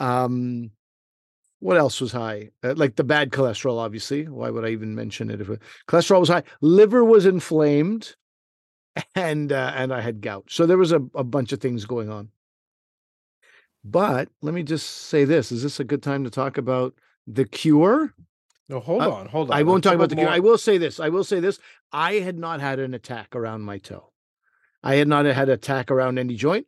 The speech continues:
Speaker 1: My doctor was like, "You have gout." I was like, "Man, I don't think so."
Speaker 2: No.
Speaker 1: He's like, "Oh, the numbers don't lie. You definitely have gout."
Speaker 2: N-
Speaker 1: And I was
Speaker 2: No.
Speaker 1: like,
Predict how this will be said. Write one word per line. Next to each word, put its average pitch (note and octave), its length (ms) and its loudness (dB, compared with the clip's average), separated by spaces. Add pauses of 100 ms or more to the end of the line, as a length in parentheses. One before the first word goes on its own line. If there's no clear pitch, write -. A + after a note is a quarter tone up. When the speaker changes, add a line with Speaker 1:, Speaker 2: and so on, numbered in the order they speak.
(160)
Speaker 1:
My C#3+ 180 -4
doctor C3+ 320 -4
was B2 120 -4
like, A2 140 -8
"You C#3+ 140 -2
have B2 180 -6
gout." D3 280 -8 (440)
I C3+ 60 -4
was C3 120 -2
like, B2+ 200 -6
"Man, D#3+ 180 0
I F3 80 0
don't D#3 180 -4
think G#3 200 -2
so." A#2+ 220 -6
Speaker 2:
No. A#2 40 -8
Speaker 1:
He's C3 200 -6
like, C3 220 -6
"Oh, C#3 180 -2
the C3 120 -4
numbers D3+ 460 -4
don't C3 260 -6
lie. B2+ 280 -2
You A2 180 -14
definitely B2 480 -8
have A2 200 -10
gout." A2 320 -4
Speaker 2:
N- A2 120 -20 (600)
Speaker 1:
And B2 460 -4
I B2+ 220 -2
was B2 200 -2
Speaker 2:
No. B2+ 60 -2
Speaker 1:
like, A#2+ 240 -4